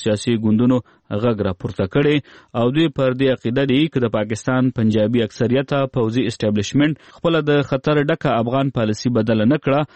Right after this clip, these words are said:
نو له دې سره به په پاکستان دننه د قومونو ترمنځ فاصلې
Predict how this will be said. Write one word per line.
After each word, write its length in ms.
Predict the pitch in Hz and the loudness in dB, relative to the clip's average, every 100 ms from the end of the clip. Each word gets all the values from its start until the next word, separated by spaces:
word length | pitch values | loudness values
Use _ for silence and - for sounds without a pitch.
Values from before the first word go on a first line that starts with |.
| _ | _
نو 160 | 139 147 | 0 2
له 80 | 143 | 2
دې 100 | 180 165 | 0 0
سره 200 | 151 147 | 0 0
به 180 | 151 143 | -2 0
په 160 | 131 123 | -2 0
پاکستان 580 | 117 117 113 139 131 123 120 | -2 -4 -2 0 2 2 2
دننه 320 | 143 147 135 120 | 2 2 2 0
د 100 | 113 - | 0 0
قومونو 360 | 120 139 131 107 | 0 4 2 2
ترمنځ 420 | 107 117 120 - | 2 2 2 0
فاصلې 460 | 107 - 117 117 | -4 -2 0 2